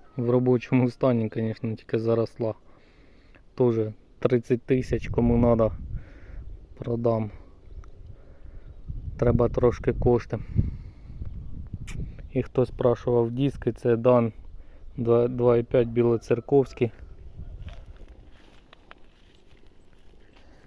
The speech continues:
Рік не пам'ятаю. Та десь там є.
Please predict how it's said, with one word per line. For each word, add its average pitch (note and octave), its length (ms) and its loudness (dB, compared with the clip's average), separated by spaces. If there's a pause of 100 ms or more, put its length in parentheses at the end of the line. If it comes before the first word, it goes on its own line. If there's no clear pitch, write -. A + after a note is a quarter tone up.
(580)
Рік C3 440 0
не C3 180 4
пам'ятаю. B2 800 2 (2000)
Та D3+ 160 -2
десь C3 200 0
там B2 220 2
є. B2 200 -4